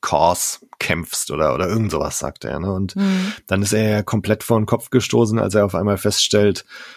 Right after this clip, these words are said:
Speaker 1: äh, nee, der ist ein Söldner und der macht's eigentlich nur fürs Geld. Und dann gibt's ja noch dieses Gespräch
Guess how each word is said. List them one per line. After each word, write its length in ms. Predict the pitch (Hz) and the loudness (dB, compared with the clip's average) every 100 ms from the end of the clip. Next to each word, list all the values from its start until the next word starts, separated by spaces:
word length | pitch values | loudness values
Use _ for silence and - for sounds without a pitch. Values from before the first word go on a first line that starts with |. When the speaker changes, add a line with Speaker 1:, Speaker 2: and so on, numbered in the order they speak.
| _ - | _ -4
Speaker 1:
äh, 200 | 98 92 | 0 2
nee, 160 | 101 | 2
der 140 | 90 85 | 2 0
ist 120 | 101 | -2
ein 80 | 90 | 0
Söldner 500 | 101 110 110 92 87 | 2 2 2 0 -2
und 140 | 85 | 0
der 80 | 85 | 0
macht's 280 | 85 - 87 | 0 -2 -4
eigentlich 160 | 90 | -4
nur 180 | 92 90 | -2 -4
fürs 300 | - 82 - | -4 -6 0
Geld. 380 | 90 92 87 - | 2 2 0 -2
Und 380 | 80 85 - - _ _ - | -6 -6 -10 -18 _ _ -6
dann 200 | 90 87 | -4 -4
gibt's 200 | - 95 | -4 -2
ja 80 | |
noch 140 | 90 87 | -2 -4
dieses 540 | 90 90 87 85 - | -6 -2 0 0 -2
Gespräch 760 | 98 - - 90 95 - - | -4 -4 0 0 0 -4 -10